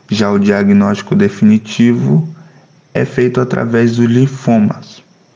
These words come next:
O tratamento é realizado pelo médico hematologista e é baseado na administração de remédios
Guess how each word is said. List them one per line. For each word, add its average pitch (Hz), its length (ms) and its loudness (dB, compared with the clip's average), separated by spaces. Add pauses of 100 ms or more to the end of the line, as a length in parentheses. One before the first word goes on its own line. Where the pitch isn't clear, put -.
(640)
O 117 100 -2
tratamento 123 720 0
é 135 80 2
realizado 117 680 2
pelo 113 300 0
médico 110 460 2
hematologista 113 960 0 (440)
e 113 120 4
é 110 80 2
baseado 110 720 0
na 107 140 2
administração 104 920 2
de 135 100 0
remédios 113 880 2